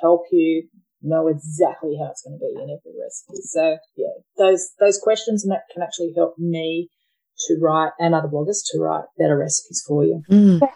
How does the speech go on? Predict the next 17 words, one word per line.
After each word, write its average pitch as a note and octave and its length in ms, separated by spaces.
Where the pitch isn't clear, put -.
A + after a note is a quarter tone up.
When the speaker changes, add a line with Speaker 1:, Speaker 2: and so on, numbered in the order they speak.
Speaker 3:
how G4+ 240
do C#4 60
you B3+ 260
go G3+ 320
when G3 140
they F#3+ 160
say, F#3 400
"Can G#3 220
I G3 100
substitute - 800
this G3+ 240
for E3+ 160
this?" - 400
And G#3 140
it's G3 140
just A3+ 160
like, G#3 200